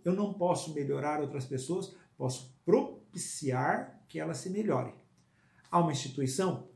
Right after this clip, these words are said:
que é o A A, que ele diz assim: "Senhor, auxilia-me a fazer aquilo que é necessário e que eu posso fazer.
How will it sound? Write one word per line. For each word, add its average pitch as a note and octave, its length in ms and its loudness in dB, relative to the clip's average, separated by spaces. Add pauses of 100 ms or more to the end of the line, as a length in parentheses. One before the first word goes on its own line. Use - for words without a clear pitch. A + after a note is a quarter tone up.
que - 80 -14
é C3 40 -2
o B2+ 80 2
A F3+ 260 4
A, - 180 -10 (300)
que E3+ 80 2
ele D#3+ 80 2
diz D#3 220 4
assim: D3 360 0 (600)
"Senhor, G#3 520 6 (320)
auxilia-me G3 840 4 (640)
a F3+ 80 4
fazer F#3 520 2 (120)
aquilo A3+ 360 4
que G3+ 120 6
é - 20 6
necessário F3 540 4
e - 20 2
que - 60 6
eu - 120 8
posso E3+ 340 10
fazer. B2 420 -2